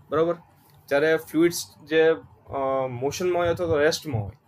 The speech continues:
એ બંને વખતે ફ્લુઇડ ઉપર કો-, કોઈના કોઈ સ્ટે-, stresses અથવા તો મો-, અ, forces લાગ-, અ, apply થતા હોય છે. એ ફોર્સીસને study કરવાની, ફોર્સીસની, અ,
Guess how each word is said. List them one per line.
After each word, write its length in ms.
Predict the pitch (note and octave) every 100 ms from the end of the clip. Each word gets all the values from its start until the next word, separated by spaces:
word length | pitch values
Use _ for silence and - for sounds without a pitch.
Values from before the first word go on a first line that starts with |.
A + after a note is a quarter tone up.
| _ _ -
એ 60 | D3+
બંને 260 | D3+ F3
વખતે 360 | F3+ F3 - F3
ફ્લુઇડ 280 | - D#3+ D#3+
ઉપર 200 | E3+ E3
કો-, 280 | D#3+ D#3+ -
કોઈના 280 | D#3+ E3 D#3
કોઈ 260 | D#3 E3
સ્ટે-, 500 | D3+ - - D#3 C#3+
stresses 480 | C#3 - D3 D#3+ D3
અથવા 240 | D3 D#3+ D#3
તો 100 | D3+
મો-, 160 | C#3+
અ, 360 | D3+ C3+ B2+ B2
forces 440 | - D3+ - D#3+
લાગ-, 280 | C3 C3 C3
અ, 260 | C3+ C3+ C#3
apply 220 | D3+ C#3+
થતા 240 | D3 B2+
હોય 180 | A2+ G#2
છે. 120 | G2 _ - - _ - -
એ 60 | F3
ફોર્સીસને 460 | - D#3+ D#3+ F3+ E3+
study 300 | E3 E3+ E3+
કરવાની, 380 | D3 C#3 C3
ફોર્સીસની, 600 | - - D#3+ F3+ F#3+ G3
અ, 260 | F#3+ F3